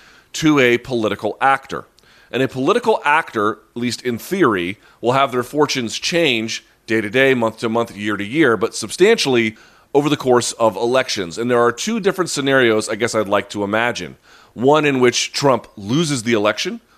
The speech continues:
We'll start with that one first. And then one where he wins. 'Cause I actually do think that's a separate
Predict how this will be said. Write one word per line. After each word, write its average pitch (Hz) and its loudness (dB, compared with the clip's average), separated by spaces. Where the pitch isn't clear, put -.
We'll 107 -10
start 127 2
with 113 -2
that 104 2
one 95 -8
first. 101 -4
And 120 -2
then 123 0
one 139 2
where 117 0
he 104 -8
wins. 95 -4
'Cause 117 -2
I 135 4
actually 180 -2
do 147 -2
think 135 -2
that's 120 0
a 110 0
separate 131 0